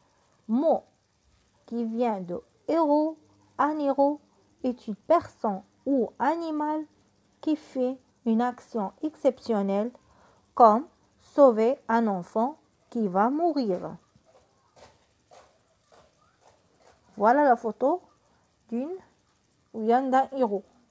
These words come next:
Usine, grande fabrique où des hommes, des femmes fabriquent toutes sortes de produits.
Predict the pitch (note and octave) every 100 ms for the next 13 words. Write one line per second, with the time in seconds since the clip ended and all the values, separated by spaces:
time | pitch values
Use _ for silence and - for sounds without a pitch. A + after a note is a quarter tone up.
0 | _ _ _ _ _ _ _ _ _ _
1 | _ _ _ _ _ _ _ _ _ _
2 | _ _ _ _ _ _ _ - _ _
3 | _ _ _ _ _ _ _ - D#4 D4+
4 | A#3 G3+ F3+ F3 _ _ _ _ _ _
5 | G#3 G#3 C4+ F4 E4 - G#3 G3+ A#3 F#4
6 | - - _ _ - D#4 B3 G3+ F#3 G3
7 | G3 B3 D4 _ _ - A3 D#4 - G#3+
8 | G#3 B3+ - _ _ C4 C4 A#3 A#3 C#4+
9 | - G#4 - _ _ _ - F4+ G4+ -
10 | - D4+ - - - C4 D#4 - D#4 A3
11 | F#3